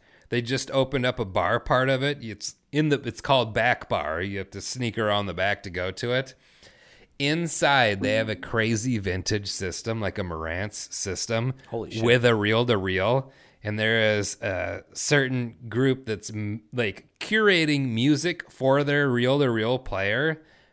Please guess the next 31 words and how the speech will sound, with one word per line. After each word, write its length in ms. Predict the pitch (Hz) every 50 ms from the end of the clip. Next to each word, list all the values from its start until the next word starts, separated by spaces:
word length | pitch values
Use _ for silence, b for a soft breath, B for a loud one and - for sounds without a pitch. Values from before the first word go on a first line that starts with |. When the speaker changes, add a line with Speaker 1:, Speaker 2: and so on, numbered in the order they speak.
| b b
Speaker 1:
making 800 | 107 110 113 127 135 135 135 160 156 151 147 151 156 165 160 151 - _ _
track 380 | - - 131 120 120 123 123 -
lists 480 | 143 147 151 165 156 - - - - - _
and, 320 | 120 120 117 117 110 101 - _ -
like, 320 | 110 104 92 85 - _ _ _ _ -
curating 520 | - 127 123 117 120 123 127 131 131 131
it 160 | 131 127 120
and 100 | 113 107
doing 240 | 107 107 101 98 98
all 220 | 95 90 90 90
that. 360 | 90 90 90 98 120 113 - - _
And 360 | - 110 101 98 95 92 90
I 120 | - - 92
got 280 | 98 101 101 - _
sent 240 | - - 113 104 92
a 60 | 95
picture 380 | - - 104 90 - - 104 104
of 220 | 101 95 95 92
what 200 | 82 90 92 -
they've 300 | 98 101 101 98 92 87
been 260 | 90 90 87 90 98 92
doing. 400 | 98 98 98 107 123 123 123 B B B B B B B
It's 120 | - -
fucking 280 | - - - - 104 90
ridiculous. 680 | 80 73 73 73 67 - - - - - - - - - -
I 60 | -
can't 240 | - - - 113 95
wait 140 | 92 90 78
to 80 | 80 80
go 180 | 78 78 82 -
there. 300 | 67 65 62 58 53